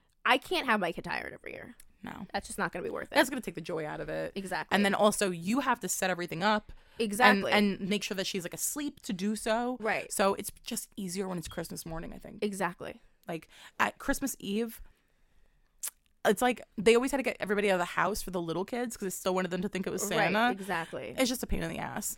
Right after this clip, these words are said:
Speaker 2: And then, like, Christmas Eve night, we would do, like, the dinner and everything.
Speaker 1: Right, which
Speaker 2: It's
Speaker 1: is fine. I'm still gonna,
Speaker 2: yeah.
Speaker 1: I'm still gonna do that tradition. I just think I'm, what I think I'm gonna do is just have one at my house and
Speaker 2: Mm-hmm.
Speaker 1: just cook at my house, and then whoever wants to come can come, family, friends, whoever wants to come can come.
Speaker 2: Yeah.
Speaker 1: And,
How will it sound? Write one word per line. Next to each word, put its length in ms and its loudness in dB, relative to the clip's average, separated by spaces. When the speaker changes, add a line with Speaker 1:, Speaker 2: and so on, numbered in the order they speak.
Speaker 2:
And 120 4
then, 100 4
like, 140 4
Christmas 380 2
Eve 240 -2
night, 320 0
we 80 0
would 120 0
do, 160 -4
like, 140 -4
the 80 -4
dinner 240 -4
and 120 -2
everything. 320 -4
Speaker 1:
Right, 320 4
which 160 0
Speaker 2:
It's 80 6
Speaker 1:
is 60 -6
fine. 240 10
I'm 100 8
still 160 4
gonna, 220 6
Speaker 2:
yeah. 80 4
Speaker 1:
I'm 100 4
still 200 2
gonna 180 2
do 140 -2
that 140 6
tradition. 480 -2
I 120 4
just 120 -2
think 140 -2
I'm, 120 -2
what 120 2
I 60 2
think 140 -2
I'm 60 -4
gonna 160 -2
do 240 -2
is 120 -2
just 260 -8
have 200 2
one 120 0
at 100 0
my 100 -2
house 540 0
and 100 4
Speaker 2:
Mm-hmm. 140 6
Speaker 1:
just 320 0
cook 240 0
at 100 0
my 180 -2
house, 380 -4
and 160 -4
then 300 -2
whoever 160 -2
wants 220 -4
to 40 -10
come 220 -2
can 100 -12
come, 180 2
family, 280 -2
friends, 260 -2
whoever 160 -4
wants 200 -4
to 60 -12
come 300 0
can 140 -6
come. 340 2
Speaker 2:
Yeah. 300 2
Speaker 1:
And, 640 6